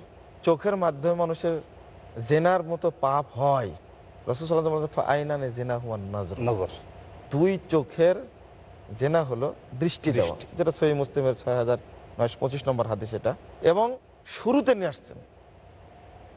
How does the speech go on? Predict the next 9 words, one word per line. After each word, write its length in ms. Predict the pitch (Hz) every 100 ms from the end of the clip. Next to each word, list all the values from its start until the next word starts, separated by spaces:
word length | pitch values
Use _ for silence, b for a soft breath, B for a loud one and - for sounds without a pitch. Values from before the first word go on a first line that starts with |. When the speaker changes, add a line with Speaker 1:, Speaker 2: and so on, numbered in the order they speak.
| - - -
Speaker 1:
রাসূল 220 | 131 220
সাল্লাল্লাহু 440 | - 190 185 180
আলাইহি 180 | 175 170
ওয়াসাল্লাম 400 | - 165 165 196 220 - - - - -
হাদিসটার 500 | 127 151 185 - 214 - - - - - -
ব্যাখ্যা 280 | 135 - 208
দিতে 320 | 202 170 160 -
প্রথমে 260 | 196 220
বলছেন, 400 | 196 170 123 175